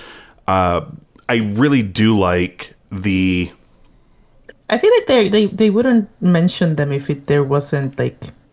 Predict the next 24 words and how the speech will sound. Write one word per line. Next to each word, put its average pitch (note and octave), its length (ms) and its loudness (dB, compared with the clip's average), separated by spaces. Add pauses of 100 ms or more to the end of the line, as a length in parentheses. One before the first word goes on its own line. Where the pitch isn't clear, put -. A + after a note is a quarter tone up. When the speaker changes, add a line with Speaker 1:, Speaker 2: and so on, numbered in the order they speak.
(420)
Speaker 1:
Yeah, G2+ 380 2
I C#3+ 80 0
mean, G3+ 140 2
Speaker 2:
something E3 560 0
it's D#3 180 -6
gonna D3 240 0
be C3+ 360 -4
Speaker 1:
Yeah. F2 440 0
Speaker 2:
a E3 60 0
surprise, C#3+ 720 -4
right? C3+ 320 -2
Speaker 1:
I F3 40 -2
mean, G3+ 160 2
Speaker 2:
I F3 40 2
don't E3+ 80 -2
know. C3 80 -2
Speaker 1:
technically, C#3 1080 0
we've G#2+ 320 -4
got A2 320 -2
Rhodey G#2+ 480 0 (680)
already, A#2+ 460 0
who A3 240 0
Speaker 2:
Right, G3 400 2
right. F3 400 0